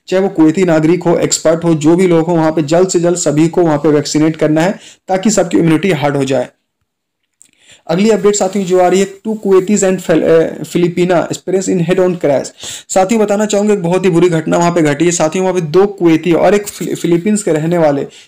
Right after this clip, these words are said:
तीन लोगों की दोस्तों वहाँ पे फहील एक्सप्रेस पे गाड़ी से टक्कर के कारण दोस्तों एक्सीडेंट के कारण वहाँ पे तीनों लोगों की मौके पे वहाँ पे मौत हो चुकी है।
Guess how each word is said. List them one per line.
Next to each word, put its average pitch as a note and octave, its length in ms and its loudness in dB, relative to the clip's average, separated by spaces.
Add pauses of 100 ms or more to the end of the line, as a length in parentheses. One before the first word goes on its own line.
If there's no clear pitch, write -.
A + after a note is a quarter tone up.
(180)
तीन A#3 220 2
लोगों G#3+ 140 4
की G#3+ 120 -4
दोस्तों F#3 320 0
वहाँ F#3 160 0
पे G3 80 0
फहील F#3+ 440 0
एक्सप्रेस F#3 520 0
पे - 180 0
गाड़ी D#3 320 2
से F#3+ 240 0
टक्कर F#3 400 -2
के F#3 120 -4
कारण E3+ 240 0
दोस्तों D#3+ 360 -2
एक्सीडेंट E3 460 0
के F#3 80 0
कारण E3 220 0
वहाँ D#3 140 0
पे E3+ 120 -4
तीनों E3 320 0
लोगों D#3 280 2
की F#3 140 -2
मौके D3+ 320 0
पे E3+ 100 -2
वहाँ D3+ 180 0
पे G3+ 160 0 (420)
मौत F3+ 300 -2
हो E3+ 60 2
चुकी D3 300 -2
है। C3+ 120 -2